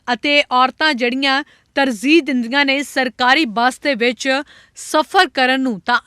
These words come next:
ਅਜਿਹੇ ਦੇ ਵਿੱਚ ਉਹਨਾਂ ਨੂੰ ਵੀ ਕਾਫੀ ਮੁਸ਼ਕਿਲਾਂ ਦਾ ਸਾਹਮਣਾ ਕਰਨਾ ਪੈ ਸਕਦਾ ਹੈ, ਕਿਉਂਕਿ ਮੁਲਾਜ਼ਮ ਯੂਨੀਅਨਾਂ ਨੇ ਵੱਡਾ ਐਲਾਨ ਕਰ ਦਿੱਤਾ ਹੈ। ਅੱਜ ਤੋਂ ਹੀ ਇਹ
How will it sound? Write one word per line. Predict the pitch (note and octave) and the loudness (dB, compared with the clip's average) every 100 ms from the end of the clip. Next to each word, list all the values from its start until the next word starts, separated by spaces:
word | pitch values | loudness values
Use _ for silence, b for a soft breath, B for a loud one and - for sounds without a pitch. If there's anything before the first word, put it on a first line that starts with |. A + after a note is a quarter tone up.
| C4+ | -4
ਅਜਿਹੇ | G#3 C4+ D4+ | -2 0 0
ਦੇ | D4 C#4+ | 0 0
ਵਿੱਚ | A#3+ B3+ - | 0 -2 -4
ਉਹਨਾਂ | D4 C4+ C#4+ D4+ | -6 -4 -2 0
ਨੂੰ | C#4 C4 | 0 -2
ਵੀ | C4+ - | -6 -4
ਕਾਫੀ | C4+ C#4 C4+ C#4+ C#4 D4 b b b | 2 2 2 -2 -2 -4 b b b
ਮੁਸ਼ਕਿਲਾਂ | G#3+ A#3+ B3+ - D#4 D#4 C#4+ | 0 2 2 0 2 2 2
ਦਾ | A#3+ B3+ C#4 b b b | 2 2 0 b b b
ਸਾਹਮਣਾ | - D4 D#4 F4+ F4+ | -4 0 2 4 2
ਕਰਨਾ | - C4+ B3 C4+ | 2 0 2 0
ਪੈ | - B3+ C4+ | 2 4 4
ਸਕਦਾ | C4+ - A3 G#3+ | 2 -2 -2 0
ਹੈ, | C#4 | 0
ਕਿਉਂਕਿ | C4+ - D#4 - D4 | 0 -4 -4 -2 0
ਮੁਲਾਜ਼ਮ | C4+ B3 B3 B3+ G#3+ D#4 B3 | 0 0 2 2 2 -2 -2
ਯੂਨੀਅਨਾਂ | G3+ B3 C#4 D4+ | -4 -4 -2 0
ਨੇ | C#4 C4+ | 0 -2
ਵੱਡਾ | A#3+ A3+ G#3 B3+ C4+ - | -2 -4 0 4 4 4
ਐਲਾਨ | B3 A3+ A#3+ C#4+ | -2 2 2 0
ਕਰ | B3 A#3+ | -2 -6
ਦਿੱਤਾ | F#3 - C4+ | -6 -2 0
ਹੈ। | G#3 - - A#3 | 0 -2 0 2
ਅੱਜ | C4+ C#4 | 2 0
ਤੋਂ | - C4+ C4 | -4 -4 -2
ਹੀ | B3+ C#4 D4 B B B A#3 | 0 2 0 B B B -2
ਇਹ | C4 B3+ D4+ D4+ | 2 4 4 2